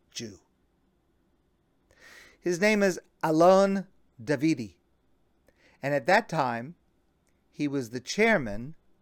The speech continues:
of the Sderot Security Committee. Sderot, of course, is the community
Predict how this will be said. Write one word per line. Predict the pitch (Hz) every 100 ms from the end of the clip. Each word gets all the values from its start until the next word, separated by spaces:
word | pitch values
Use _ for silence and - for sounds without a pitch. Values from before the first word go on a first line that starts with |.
| _ _
of | 143 135
the | 131
Sderot | 139 - - 143 139 151 226 - - _
Security | - - - - 196 156 127
Committee. | - 104 80 85 _ _ _
Sderot, | - - 156 135 135 160 165
of | -
course, | 160 175 214 - - _ _ _ _ _ -
is | 131 104
the | 113
community | - 110 120 139 156 180 226